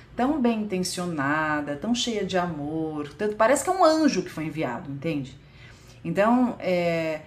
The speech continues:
é, isso que é muito importante, né? Eu tô, eu tô frisando isso porque existe um sentimento de culpa muito grande na pessoa depois que ela cai, primeiro, né? Porque depois quando ela cai em si, que ela leva o golpe, ela, ela entra num momento, primeiro tem um estágio de negação,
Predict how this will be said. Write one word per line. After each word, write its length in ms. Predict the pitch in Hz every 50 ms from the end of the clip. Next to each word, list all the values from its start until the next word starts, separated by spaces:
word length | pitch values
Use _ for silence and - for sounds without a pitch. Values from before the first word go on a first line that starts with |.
| - - - - -
é, 180 | - - 53 - -
isso 120 | 190 -
que 60 | -
é 40 | 302 277
muito 180 | 254 247 240
importante, 720 | 214 208 - 180 175 - - 151 127 123 120 120 - - 147
né? 160 | 147 143 143
Eu 140 | 147 147 147
tô, 120 | 214 202
eu 120 | 147 185
tô 120 | 190 233 240
frisando 600 | - - 247 226 180 165 170 160 156 147 143 143
isso 320 | 165 202 214 214 - 165
porque 180 | - 175 170 202
existe 340 | 208 208 208 240 240 - 294
um 60 | 277
sentimento 560 | - 240 214 208 208 196 190 180 175 165 160
de 120 | 147 151
culpa 460 | 143 - - 196 214 214 - - 143 139
muito 240 | 160 196 214 247
grande 600 | 247 202 185 208 226 240 240 208 147 - 135 - - - - - - -
na 120 | 165 165
pessoa 440 | 165 - 165 160 - - 196 196 190
depois 320 | 180 180 175 180 214 214 -
que 80 | -
ela 120 | 185 156 -
cai, 480 | - - 196 196 214 208 170 139 135 -
primeiro, 380 | - 269 277 247 160 131 135 139
né? 140 | 143 143
Porque 160 | 143 - - 156
depois 240 | 170 - 226 240
quando 140 | - 262 240
ela 120 | 214 190 185
cai 220 | - - 165 151
em 60 | 156
si, 360 | - - - 240 233 214 - - - - - - -
que 60 | -
ela 140 | 147 143 156
leva 240 | 180 190 185 160
o 40 | 147
golpe, 560 | 151 165 165 196 214 208 - - - 143 135 - - - - - - - - - - - - - - - -
ela, 220 | - 202 190 202 - -
ela 220 | 202 214 214 214
entra 500 | 214 233 240 240 285 262 240 - - - -
num 280 | 202 208 208 208 202
momento, 440 | 202 202 202 196 196 190 185 180 -
primeiro 380 | - 185 214 226 247 285 302 294
tem 160 | - 277 247
um 100 | 240 233
estágio 380 | - - - 196 196 180 180 170
de 100 | 202 233
negação, 800 | 240 226 196 165 160 151 151 - - - 160 160 180 113 247